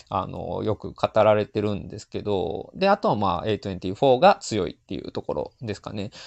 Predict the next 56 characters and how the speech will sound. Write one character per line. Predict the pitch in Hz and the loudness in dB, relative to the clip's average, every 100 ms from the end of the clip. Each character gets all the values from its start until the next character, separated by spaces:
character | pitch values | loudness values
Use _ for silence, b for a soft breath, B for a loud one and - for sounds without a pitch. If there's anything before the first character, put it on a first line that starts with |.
| B B B | B B B
な | 143 131 | -6 -4
ん | |
で | 123 | -4
す | - | -4
け | 135 | 0
ど、 | 147 123 | 4 4
僕 | 151 - | 2 0
は、 | 269 247 175 | 2 2 0
ま | 147 | -4
あ、 | |
そ | - 165 | -4 -2
の | 190 | -2
エ | |
ー | 254 | -2
ト | 277 | -2
ゥ | |
エ | 220 | -4
ン | |
テ | 240 | -4
ィ | |
ー | 233 | -2
フ | 240 | -2
ォ | |
ー | 233 | -2
っ | |
て | - | -4
い | 120 | -4
う | - | -2
と | 104 | -2
こ | 107 | -2
ろ | |
も | 98 | -4
含 | 110 110 | -6 -6
め | 92 | -6
て、 | - 101 92 - _ _ | 0 0 0 -4 _ _
い | 160 | 0
ろ | 208 349 | 0 0
ん | |
な | 339 | -2
意 | 214 | -2
味 | 202 | -2
で、 | 190 196 | 2 2
や | 151 | 2
っ | |
ぱ | 175 | 2
ミ | 147 170 | 0 0
レ | 214 226 | 0 0
ニ | 233 | 0
ア | 240 | 0
ル | 240 | 0
世 | - 269 269 | 0 2 4
代 | 262 185 131 | 4 2 2
の | 110 101 - _ _ 170 | 2 0 -2 _ _ -6
以 | 196 | -6
降 | - 208 175 113 98 | 4 8 10 10 6
の、 | 104 107 104 - | 2 0 0 -2